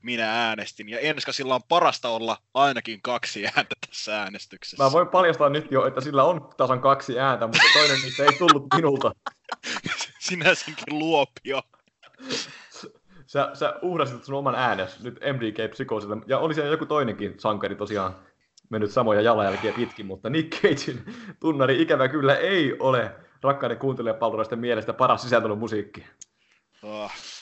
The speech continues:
Speaker 1: olen, olen pettynyt erityisesti sinuun, mutta myös kuuntelijapalluraisiin. Äh, omat, omat kunniamaininnat, klassikot Minor Suzuki, Ring Kampf sekä uutena sitten, äh, Strong Machine Jane kautta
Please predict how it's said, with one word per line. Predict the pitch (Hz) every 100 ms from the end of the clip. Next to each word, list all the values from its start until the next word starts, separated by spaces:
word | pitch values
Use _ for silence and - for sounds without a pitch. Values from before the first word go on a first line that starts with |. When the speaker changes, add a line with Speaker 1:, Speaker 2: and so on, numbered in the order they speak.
| -
Speaker 1:
olen, | 107 110 113
olen | 120 113
pettynyt | 123 123 - 107 -
erityisesti | 123 117 104 -
sinuun, | - - 104 92
mutta | 95 _ 104
myös | 107 98
kuuntelijapalluraisiin. | - 101 95 87 87 92 90 90 90 92 - 87 73
Äh, | 95 92
omat, | - 226 - - _ -
omat | 139 -
kunniamaininnat, | - 131 117 110 104 104 101 101 - - _ _ - _ _
klassikot | 120 113 - 117 101
Minor | 110 107 98
Suzuki, | 107 101 95 104 95 - _
Ring | 101 104 95
Kampf | 104 98 - _
sekä | - 110
uutena | 107 107 98 98
sitten, | 98 _ 101 92 87 _ _ _ _ -
äh, | 101 98
Strong | - 123 120
Machine | 110 - 104 101 90 -
Jane | 110 104 98
kautta | 107 98 -